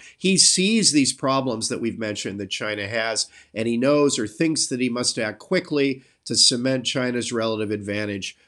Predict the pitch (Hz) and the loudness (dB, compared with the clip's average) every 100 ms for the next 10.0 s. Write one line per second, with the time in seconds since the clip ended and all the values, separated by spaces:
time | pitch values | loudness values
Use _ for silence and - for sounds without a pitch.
0 | _ 98 113 113 110 95 - 110 101 92 | _ -4 0 0 0 -4 -8 -6 -6 -6
1 | 82 - _ _ - 113 - 135 160 - | -16 -20 _ _ -8 -2 2 4 4 4
2 | 143 135 120 123 110 110 - 139 139 127 | 2 2 0 -2 -2 -4 -2 0 2 0
3 | 107 120 135 143 - 143 127 117 113 117 | -2 -4 0 0 0 -2 -4 -2 0 0
4 | 113 110 104 _ - 107 110 113 104 - | -2 -6 -8 _ -10 -4 -2 -2 -2 -6
5 | 127 117 117 117 117 113 110 107 107 - | -2 -2 0 0 0 -2 -4 -6 -8 -6
6 | 113 107 110 107 107 104 101 95 - 104 | -6 -4 -4 -4 -4 -4 -6 -8 -10 -8
7 | 101 - 110 98 92 92 - - - - | -8 -4 -2 0 0 -6 -14 -20 -14 0
8 | 117 - 156 139 135 127 110 107 120 147 | 2 6 8 8 8 6 4 2 4 4
9 | 151 151 - 139 127 - 123 120 113 | 4 2 0 2 2 0 0 0 0